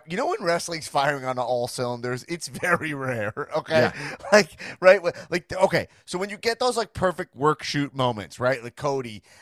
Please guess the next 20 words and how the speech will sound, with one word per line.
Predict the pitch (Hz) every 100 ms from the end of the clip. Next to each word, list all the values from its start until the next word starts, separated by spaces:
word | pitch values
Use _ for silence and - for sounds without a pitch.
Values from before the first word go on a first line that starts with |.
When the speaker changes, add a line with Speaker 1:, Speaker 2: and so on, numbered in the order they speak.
| -
Speaker 1:
and, | 95 98 -
and | 98
Heyman | 104 139 147 120 104
talking | 113 113
about | 95 101
E | 123
C | - 110
W | - 151 156 135 110
and | 92 95
his, | 104 - -
and | 110 107
the |
history | 104 135 180 - 151 131 107 95
and | 95 92
all, | 131 -
all | 196 196 139
of | 92
that, | 67 - -
right? | 139 156
Speaker 2:
Mm-hmm. | 180